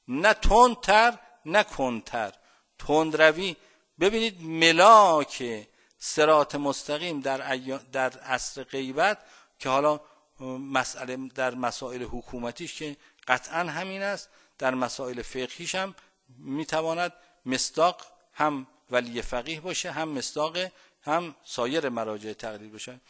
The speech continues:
ولی در مسائل حکومتی، در مسائل سیاسی، تندروی سیاسی، کندروی سیاسی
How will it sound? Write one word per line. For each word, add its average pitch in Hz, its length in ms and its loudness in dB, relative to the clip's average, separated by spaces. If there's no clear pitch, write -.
ولی 180 120 4
در 170 220 4
مسائل 151 460 0
حکومتی، 143 640 -8
در 143 140 -2
مسائل 135 480 -8
سیاسی، 135 540 -8
تندروی 165 760 4
سیاسی، 214 680 -2
کندروی 139 640 0
سیاسی 117 520 -10